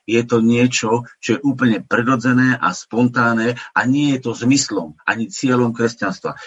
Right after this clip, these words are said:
Zmyslom a cieľom kresťanstva, zmyslom a cieľom novej zmluvy je vzťah v láske, kedy láska naplňa naše srdcia,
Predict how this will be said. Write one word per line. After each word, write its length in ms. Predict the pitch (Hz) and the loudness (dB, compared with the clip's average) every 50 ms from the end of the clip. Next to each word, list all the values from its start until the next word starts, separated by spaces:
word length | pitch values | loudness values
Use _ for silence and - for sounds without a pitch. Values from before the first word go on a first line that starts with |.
| - - - | -18 -12 -8
Zmyslom 640 | 87 87 117 135 156 147 - - 110 101 95 92 | -4 0 2 2 2 2 -2 -4 -6 -4 -4 -4
a 160 | - 90 92 - | -4 -6 -6 -4
cieľom 480 | - 123 127 131 127 123 123 123 120 | 0 0 2 2 2 2 2 0 0
kresťanstva, 720 | - 113 117 120 123 - - 113 104 - - - - - - - - _ | 0 -2 -2 -2 -2 -4 -4 -4 -4 -6 -10 -14 -14 -14 -14 -18 -20 _
zmyslom 640 | - - 120 131 143 151 143 - - 107 104 98 90 - | -4 0 2 4 4 4 2 0 -2 -4 -6 -4 -4 -4
a 80 | 98 95 | -4 -4
cieľom 480 | - - 120 120 127 127 117 110 113 | -2 0 2 2 4 2 2 2 2
novej 320 | 117 117 117 123 113 101 117 | 2 2 2 2 0 0 -2
zmluvy 200 | 120 117 117 113 104 | -2 0 0 -2 -2
je 60 | 101 | -4
vzťah 560 | 95 - - - - 127 120 127 123 - - | -10 -12 -10 -4 -2 0 0 0 0 -4 -12
v 120 | 90 92 92 107 | -16 -12 -6 -2
láske, 440 | 113 120 131 131 127 - - - - - - - - _ - - | 0 2 2 0 0 -4 -8 -12 -14 -14 -14 -20 -20 _ -8 -8
kedy 240 | - 120 120 117 | -4 -4 -2 -2
láska 480 | 117 123 127 143 143 135 - - - 127 | 0 2 2 2 2 0 -2 -2 -2 -2
naplňa 480 | 113 113 117 120 123 127 123 120 113 113 | 0 0 0 0 2 2 2 2 2 2
naše 160 | 113 - 120 | 0 -2 -4
srdcia, 480 | - - 123 117 - - 135 120 123 | -4 -4 -4 -4 -2 0 0 0 0